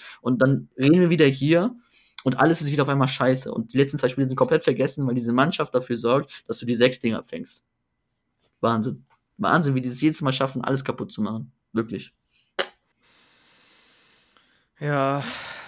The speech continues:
Speaker 2: oh Mann, ey.
Speaker 1: Sechsundvierzig Gegentore. Sechsundvierzig, Wahnsinn.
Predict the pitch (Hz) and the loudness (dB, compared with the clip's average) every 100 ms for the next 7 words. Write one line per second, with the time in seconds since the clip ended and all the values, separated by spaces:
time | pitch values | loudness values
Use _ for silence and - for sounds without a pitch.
0 | - 156 139 131 135 135 135 135 139 139 | -14 -10 -8 -6 -8 -6 -6 -6 -6 -6
1 | 135 - _ _ _ _ - 175 - 185 | -8 -12 _ _ _ _ -4 -4 -2 -4
2 | 165 165 160 143 - 139 113 107 107 143 | 0 -2 -2 -4 -4 -4 -2 -4 -8 -10
3 | 120 120 143 180 - - 151 147 143 139 | -12 -2 0 2 -2 -8 -8 -6 -6 -6
4 | - 113 - 110 113 113 110 | -6 -14 -12 -10 -8 -10 -14